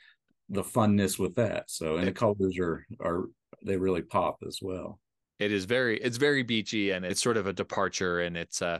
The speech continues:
Speaker 2: I always see these alternate logos as almost like Halloween for minor league baseball teams, where, you know, it's like, if you have this serious brand with this, you know, fierce looking shark, like, "Hey, I'm gonna go completely one eighty and do this really fun, you know, different thing." So it's, uh,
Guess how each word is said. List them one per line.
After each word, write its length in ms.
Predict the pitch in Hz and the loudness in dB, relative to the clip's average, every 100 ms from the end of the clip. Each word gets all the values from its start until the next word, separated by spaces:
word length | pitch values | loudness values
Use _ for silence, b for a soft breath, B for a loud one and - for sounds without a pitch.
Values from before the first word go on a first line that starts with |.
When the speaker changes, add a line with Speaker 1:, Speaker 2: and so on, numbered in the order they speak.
| B B B | B B B
Speaker 2:
I 60 | 175 | -2
always 200 | 233 214 | 0 0
see 200 | - 151 | 0 0
these 260 | 123 120 | 0 -2
alternate 440 | 113 110 107 110 101 | 0 -2 0 -2 0
logos 440 | 101 98 92 87 | 0 0 -4 -4
as 480 | - 95 92 87 - - _ _ _ _ _ _ - | -4 -4 -4 -6 -10 -14 _ _ _ _ _ _ -4
almost 340 | 117 127 123 | 0 0 0
like 200 | 104 95 - _ | 0 0 -6 _
Halloween 720 | - - 113 113 95 95 98 98 | -10 -2 2 2 0 -2 -2 -4
for 200 | - 85 | -4 -4
minor 240 | 87 90 | -4 -4
league 160 | 92 85 | -4 -2
baseball 400 | 85 - 92 90 | -4 -2 0 0
teams, 440 | - 87 87 87 | -2 -6 -6 -6
where, 300 | 87 82 82 | -2 -2 -2
you 140 | 92 | -4
know, 140 | 85 82 | -4 -4
it's 100 | 82 | -4
like, 160 | 82 82 | -6 -8
if 100 | 85 | -8
you 100 | 90 | -4
have 200 | 120 117 | -4 -2
this 180 | 104 | -2
serious 400 | - 117 107 98 | -2 -2 -2 -4
brand 380 | - 98 92 92 | -4 -4 -4 -6
with 160 | 87 87 | -8 -6
this, 300 | 92 85 - | -4 -4 -6
you 140 | 92 | -8
know, 160 | 85 82 - | -10 -10 -6
fierce 300 | 113 104 - | -2 -2 -2
looking 220 | 98 92 | -6 -6
shark, 460 | 90 101 87 85 - b b b b - | -4 -2 -2 -4 -12 b b b b -4
like, 180 | 98 95 | -2 0
"Hey, 160 | 107 | -2
I'm 160 | 98 127 | 0 -2
gonna 180 | 120 107 | -2 0
go 260 | 110 101 | 2 2
completely 540 | - 101 - 143 147 131 | 0 -8 0 2 2 2
one 220 | 123 120 | 2 0
eighty 340 | 113 110 101 | -2 -2 -4
and 160 | 95 90 | -4 -2
do 160 | 101 | 0
this 200 | 95 95 | 0 -2
really 280 | 98 101 90 | 0 0 0
fun, 460 | 87 92 90 87 90 | -2 -2 -2 -4 -6
you 80 | 104 | -6
know, 140 | 85 | -6
different 420 | 82 95 - 90 85 | -2 -2 -2 -6 -2
thing." 320 | 90 82 87 | -4 -4 -6
So 280 | - 82 87 | -4 -2 -2
it's, 280 | 90 - | -4 -4
uh, 220 | 98 87 | -2 -2